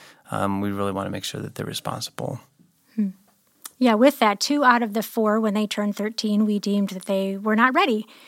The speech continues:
Speaker 2: And part of that was that they had not respected the rules with our, what we were calling the house phone at the time.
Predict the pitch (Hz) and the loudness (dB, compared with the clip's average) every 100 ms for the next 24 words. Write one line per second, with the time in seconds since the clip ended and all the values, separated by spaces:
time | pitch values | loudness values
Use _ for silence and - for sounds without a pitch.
0 | - 240 226 247 247 247 220 202 214 240 | -6 -4 2 4 6 4 4 6 6 4
1 | 233 - 214 196 220 214 214 202 208 202 | 0 2 -2 0 -2 0 -4 0 2 4
2 | 214 262 233 - - 214 - 220 214 190 | 2 2 0 0 4 4 4 0 0 0
3 | 220 196 214 214 202 180 208 - 196 196 | -2 0 0 0 -2 -2 -4 2 2 4
4 | 202 - - - 233 226 226 226 233 220 | 0 -4 -16 -4 4 6 6 4 2 0
5 | 208 - 262 262 - 214 190 185 196 - | -2 4 6 6 2 0 0 -4 -8 -6
6 | 190 185 220 | -6 -4 -8